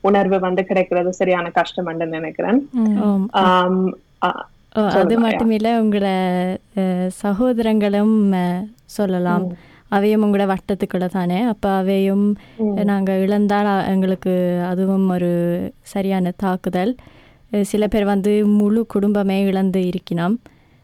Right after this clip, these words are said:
Speaker 3: அப்போது
Speaker 1: ம்.
Speaker 3: வந்து அ-, அந்த சிறு வயசுலயே வந்து அது வந்து எவ்வளோ கஷ்டமா இருக்கும். அதை,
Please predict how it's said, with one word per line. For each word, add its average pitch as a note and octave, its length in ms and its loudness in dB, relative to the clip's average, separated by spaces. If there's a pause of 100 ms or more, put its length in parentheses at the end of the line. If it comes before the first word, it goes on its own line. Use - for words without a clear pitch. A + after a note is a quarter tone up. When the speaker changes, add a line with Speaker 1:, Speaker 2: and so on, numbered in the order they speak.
(160)
Speaker 3:
அப்போது G3 400 0
Speaker 1:
ம். G3 40 0
Speaker 3:
வந்து G3 300 0
அ-, F#3 200 0
அந்த F#3 340 0 (380)
சிறு G#3 320 -2
வயசுலயே G3 560 0
வந்து F#3 280 -2
அது F#3+ 200 -2
வந்து F#3+ 280 0 (340)
எவ்வளோ G#3 340 2
கஷ்டமா F#3+ 480 -2
இருக்கும். F3 280 -2
அதை, F3 200 0